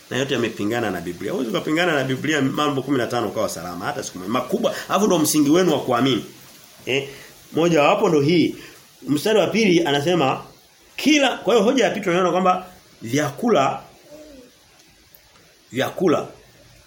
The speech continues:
Mungu sio kitu muhimu kwa Mungu. Mungu unaweza kula chochote na tunaviona katika Agano la Kale, tunaviona katika Agano Jipya likifafanua wazi kabisa. Hem, tuone.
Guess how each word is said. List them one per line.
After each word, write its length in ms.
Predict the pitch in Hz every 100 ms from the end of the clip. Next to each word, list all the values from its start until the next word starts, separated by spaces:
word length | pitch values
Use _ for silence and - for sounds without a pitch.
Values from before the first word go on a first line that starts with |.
| - - - _
Mungu 480 | 156 180 156 151 - - - -
sio 300 | - - 214
kitu 260 | 208 196 180
muhimu 540 | 139 127 175 131 120 - - - -
kwa 180 | 120
Mungu. 340 | 120 127 113 87 90
Mungu 320 | 113 170 170
unaweza 320 | - 143 170
kula 200 | - 170
chochote 600 | 139 120 - 185 - - - - - -
na 360 | 117 123 120
tunaviona 560 | 120 131 127 127 175 208
katika 320 | 156 160 196
Agano 320 | 156 180 208 190
la 140 | 156
Kale, 280 | 120 123 127
tunaviona 400 | - 165 202 190
katika 300 | 156 165 196
Agano 260 | 175 202
Jipya 200 | 185 196
likifafanua 520 | 185 131 143 165 196 160
wazi 280 | 180 185
kabisa. 280 | - 190 170
Hem, 160 | - 196
tuone. 260 | 175 151